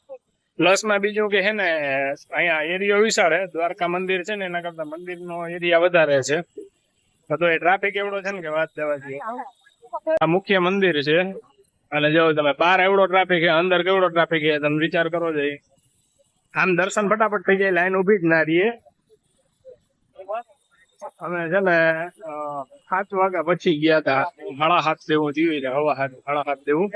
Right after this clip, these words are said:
ત્યારે ગયા તા. અને અત્યારે છે ને વાગ્યા છે આઠ, એટલે એને અડધા પોણા કલાકમાં દર્શન કરીને આવતા રહીએ.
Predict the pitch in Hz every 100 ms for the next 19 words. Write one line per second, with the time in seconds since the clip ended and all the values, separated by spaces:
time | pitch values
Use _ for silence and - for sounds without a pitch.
0 | - _ _ _ _ - 165 170 151 156
1 | 165 147 139 139 156 165 156 156 156 165
2 | 151 151 147 143 151 151 139 147 - -
3 | 160 135 123 123 139 143 147 165 151 165
4 | 165 170 185 180 180 170 156 160 175 175
5 | 160 151 147 151 165 139 131